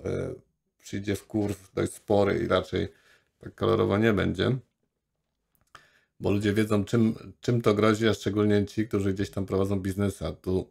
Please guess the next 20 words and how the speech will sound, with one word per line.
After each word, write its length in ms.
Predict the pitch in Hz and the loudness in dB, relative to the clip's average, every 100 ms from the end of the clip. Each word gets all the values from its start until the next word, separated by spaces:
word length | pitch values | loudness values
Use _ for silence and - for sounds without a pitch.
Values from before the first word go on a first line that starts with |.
| _ | _
lobbystów 640 | - 90 92 95 - 95 92 | -6 -4 -2 -4 -4 -6 -2
jest 300 | 87 - - | -4 -6 -16
sporo, 480 | _ 98 98 87 90 | _ 0 2 0 -4
może 220 | 87 82 | -10 -10
gdzieś 160 | 85 87 | -10 -10
tam 160 | - 90 | -6 -4
nieoficjalnych, 760 | 92 95 95 117 104 92 87 | -4 -4 -4 0 0 0 -4
ale 240 | 87 90 92 - _ _ _ _ _ | -6 -8 -10 -12 _ _ _ _ _
jednak 460 | - 95 95 92 87 | -6 -4 -2 -2 -4
się 300 | - 92 95 - | -6 -4 -6 -10
sporo 480 | - _ 98 92 | -20 _ -2 -2
dzieje 480 | 90 87 90 87 87 - | 0 0 0 0 -4 -10
na 180 | 85 90 | -6 -6
zapleczach 540 | 90 87 95 90 87 | -6 -2 -2 -2 -8
politycznych. 760 | - 92 87 95 - - - _ _ _ _ _ _ _ _ _ _ _ _ | -6 -6 -4 -6 -8 -12 -16 _ _ _ _ _ _ _ _ _ _ _ _
Dobra, 420 | 180 214 135 98 - _ _ | 10 12 10 8 -4 _ _
tyle 360 | - 180 151 120 | 0 6 8 6
dzisiaj, 600 | 113 123 127 123 175 170 - _ - | 2 2 6 8 6 2 -4 _ -2
na 160 | 113 | 0
dzisiaj 640 | 107 123 - 110 123 165 | 0 -2 2 4 4 4